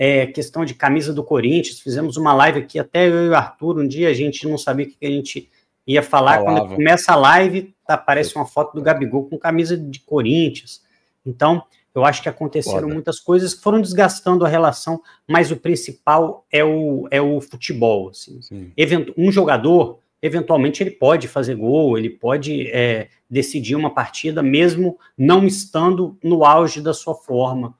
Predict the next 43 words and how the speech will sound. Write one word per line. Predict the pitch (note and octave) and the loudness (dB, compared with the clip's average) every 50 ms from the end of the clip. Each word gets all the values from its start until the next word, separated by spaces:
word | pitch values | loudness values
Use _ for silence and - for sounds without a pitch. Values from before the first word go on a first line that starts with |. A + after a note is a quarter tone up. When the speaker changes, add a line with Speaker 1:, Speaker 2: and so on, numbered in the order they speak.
| _ _ _ _ - | _ _ _ _ -6
Speaker 1:
Mas | C#3 D#3 D#3+ E3 D3+ - - - | -4 -2 -2 -2 -2 -6 -10 -6
é, | - D#3 D#3 D#3 D#3+ - D3 D3+ | -4 -2 -2 -2 -4 -4 -4 -4
é | |
preciso | D3+ - D3+ C#3+ - - - D3+ C#3 C3+ C#3 - | -4 -4 -12 -12 -12 -12 -12 -12 -12 -12 -12 -8
que | - D#3+ | -4 -2
a | |
análise | D3+ D3+ C#3 C#3 C#3 C#3 B2+ D3 | 0 2 4 4 4 2 0 -2
ela | C#3+ C#3+ | -2 -4
seja | C3 - - C3+ B2 C3 | -4 -6 -6 -6 -6 -6
feita | A#2+ - - C3+ C3 C3 D3 | -8 -6 -6 -6 -6 -6 -8
do | C3 B2 B2+ | -8 -8 -10
que | A#2+ _ - F#3+ | -8 _ 2 2
o | G#3 G3 | 4 4
jogador | E3 F#3 F3 D#3 C#3+ B2+ A#2+ B2 A#2+ A#2 A#2 | 4 4 4 4 2 2 2 2 2 2 2
em-, | B2 C3+ C3+ - - - | 2 0 -2 -4 -8 -14
de | C#3 A#2+ F#3+ | -6 0 0
efetivamente | F#3 F#3 - F3+ F3+ - D3 D3+ D3 B2+ C3 B2+ B2+ - C#3 | 0 2 0 -6 -6 -4 -2 -2 0 0 0 -2 -4 -4 -4
entregou | C3+ C3+ - F3 D#3 B2+ A#2 C3 E3+ G3 | -2 0 0 0 0 2 2 4 4 4
durante | F#3 F3+ C#3+ C3 C#3 C3+ - | 4 4 2 2 0 -2 -4
o | B2 | -8
contrato | - B2+ B2 A#2+ B2 C3+ D#3 F#3 G3 G3+ - _ _ _ _ _ _ _ _ _ _ _ _ _ _ _ _ _ - | -6 -6 -4 0 2 4 4 4 2 0 -8 _ _ _ _ _ _ _ _ _ _ _ _ _ _ _ _ _ 4
e | C4+ C4+ | 4 4
o | C4+ | 4
que | - C4 | 4 0
você | A#3+ B3 A#3+ - C4 | 0 0 0 0 -2
projeta | - - C4+ C4 A#3+ F#3 F#3+ G3+ G#3+ G#3 - | 0 4 4 4 4 6 6 4 4 4 2
pros | G#3 - A#3+ G#3 G3+ | -2 0 0 2 2
anos | G#3+ G#3 G3+ - | 0 0 -2 -2
seguintes. | B3 G#3 F#3 G3 G3+ G3+ G3 G3 - - - _ _ _ _ | -4 -2 0 0 0 0 -2 -4 -8 -12 -16 _ _ _ _
Speaker 2:
Sim. | - - | -6 0
Speaker 1:
É, | E3+ F#3+ F#3+ E3 F#3 F#3+ | 2 2 4 4 4 4
é, | F3+ D#3 | 4 4
e, | F#3+ F#3+ | 4 4
e | G3+ F3+ - - F3+ F3+ | 4 2 2 2 4 4
aí, | F#3 F#3+ A3 | 4 4 4
mesmo, | G#3+ G#3 G3 F#3+ F3+ F3 F#3 F#3+ G#3 A3 G#3 G#3+ | 2 2 2 2 2 2 2 4 2 2 2 0
mesmo, | A3 A3+ A3+ A3+ | -2 -2 0 0
mesmo | A3 G#3 G3+ G#3 G#3 | -2 -2 -2 -4 -6
aqueles | G3+ G#3 G3+ F#3+ G3 | -2 -2 -4 -4 -4
que | - - E3 | -8 -12 -8
gostam | C3+ C3 D3+ E3+ E3 D#3 - - - D#3 | 0 4 6 6 6 4 2 -4 -6 -6
do | D3 | -2
Gabigol, | B2+ C#3+ C3 B2 B2 A2+ C3 C#3+ C3+ | -2 -2 -2 -2 -4 -2 -2 -2 -2